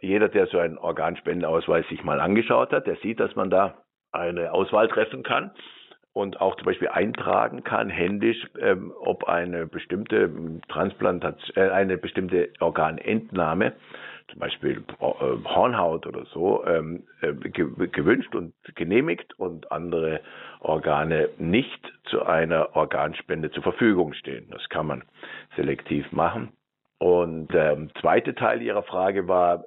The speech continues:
die Herztransplantation. Der Empfänger einer Herztransplantation, ähm, äh, der unterläuft, ähm, einen ganz, ganz ausgefeilten und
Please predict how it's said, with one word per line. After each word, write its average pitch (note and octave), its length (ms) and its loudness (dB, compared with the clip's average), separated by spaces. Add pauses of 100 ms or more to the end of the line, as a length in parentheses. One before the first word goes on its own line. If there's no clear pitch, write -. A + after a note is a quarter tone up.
die E2 360 2 (200)
Herztransplantation. A2+ 1400 0 (680)
Der D#2+ 160 4
Empfänger A#2+ 680 2
einer E2+ 260 -4
Herztransplantation, D2+ 1400 -4 (380)
ähm, F#2 300 2
äh, F2+ 140 0
der A#2+ 560 4
unterläuft, G#2 880 2
ähm, F2+ 240 -2
einen F2 380 -2
ganz, A#2+ 300 0 (100)
ganz F#2+ 300 -2 (180)
ausgefeilten F2 1300 0 (720)
und E2 240 0